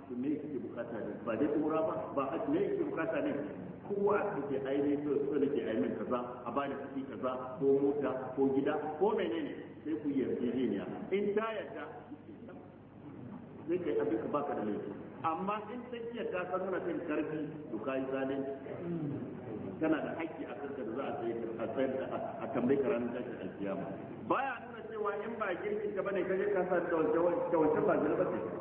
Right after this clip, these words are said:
Matar ka ce, matar aure kana da iko, kana da haƙƙi ka sadu da ita. Abin da kai shine ba girkin ka bane, ka je ka yi, ka zalunci wancan.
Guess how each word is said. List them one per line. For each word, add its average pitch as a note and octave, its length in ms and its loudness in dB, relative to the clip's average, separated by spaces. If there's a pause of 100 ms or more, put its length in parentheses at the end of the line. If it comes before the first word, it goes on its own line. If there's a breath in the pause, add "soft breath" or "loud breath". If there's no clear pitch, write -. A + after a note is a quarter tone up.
(380)
Matar D3+ 420 4
ka F#3+ 140 2
ce, E3+ 140 2
matar E3+ 360 2
aure F3+ 240 6
kana F3 200 4
da - 100 4
iko, F3+ 240 6
kana F3+ 180 4
da - 100 2
haƙƙi - 300 4
ka C#3 80 0
sadu C3 240 2
da B2+ 80 2
ita. A2 220 0 (220)
Abin G3+ 420 2
da F#3+ 100 4
kai F#3 160 4
shine F#3 400 2
ba D3 200 4
girkin - 420 2
ka D#3 60 2
bane, C#3+ 200 2
ka E3+ 160 0
je F3 80 2 (300)
ka E3 140 0
yi, F3 120 0
ka F#3 140 -2 (100)
zalunci D3 400 -6
wancan. D3+ 320 -2